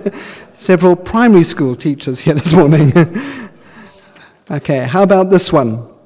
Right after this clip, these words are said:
"The great fish moved silently through the night water, propelled by short sweeps of its crescent tail." <laughs> Yeah,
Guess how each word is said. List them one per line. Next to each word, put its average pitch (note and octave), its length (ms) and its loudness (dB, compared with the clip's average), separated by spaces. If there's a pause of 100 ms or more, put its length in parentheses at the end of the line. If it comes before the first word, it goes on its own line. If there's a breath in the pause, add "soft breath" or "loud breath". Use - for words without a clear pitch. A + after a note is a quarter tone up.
(680 loud breath)
"The D3+ 60 0
great F3 400 2
fish - 420 0
moved E3 380 4
silently E3 720 0
through D#3 220 -2
the D3 80 -2
night D3 400 -2
water, C#3 400 -2
propelled D#3+ 600 -2
by C3+ 200 -4
short D#3+ 340 -4
sweeps - 480 -2
of - 80 -6
its B2+ 200 -6
crescent - 580 -4
tail." A#2 440 -6 (1700 soft breath)
<laughs> F#3+ 340 2
Yeah, G3 260 4